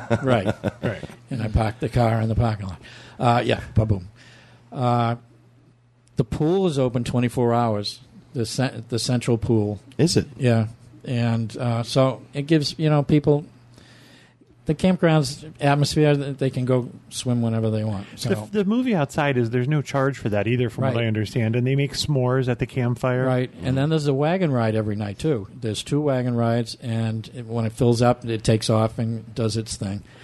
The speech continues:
Speaker 1: So, you know, people that love camping, it's a great time.
Speaker 3: I can't th-, I can't think you would
Speaker 1: I
Speaker 3: have a better experience camping anywhere else,
Speaker 1: No, th-, I
Speaker 3: honestly.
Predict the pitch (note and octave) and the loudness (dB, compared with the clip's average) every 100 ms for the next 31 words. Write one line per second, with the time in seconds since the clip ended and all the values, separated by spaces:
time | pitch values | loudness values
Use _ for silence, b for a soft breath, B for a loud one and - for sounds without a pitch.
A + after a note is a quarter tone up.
0 | B - B2 A2+ A#2 - B B B B | B 0 2 4 2 -4 B B B B
1 | B - E3 D#3 D3+ - - G3+ G#3 G3 | B -4 0 2 0 -8 -4 0 2 2
2 | D#3 D3 D#3 B2 D#3 D3+ D#3+ D3+ - - | 2 2 0 0 2 4 4 2 -4 -18
3 | - - _ - - A#2 B2 B2+ G#2+ F#2+ | -20 -20 _ -8 -4 -4 -4 -6 -6 -8
4 | G#2 E2+ F2+ - G#2 B2 B2 G#2 G#2+ G2 | -10 -4 -4 0 0 0 0 -2 0 0
5 | G2 E2+ F2+ F2 G2 F2+ E2+ F#2+ F#2 E2+ | 0 0 0 2 2 2 0 2 2 0
6 | - F#2+ F#2 F2+ D#2+ - F2+ F2 E2+ E2 | -2 0 2 2 0 -2 -2 0 0 2
7 | E2 D#2+ E2+ D2+ C3+ A2+ F2 F2 F2+ C#3 | 2 2 2 0 -2 -2 -2 -2 0 0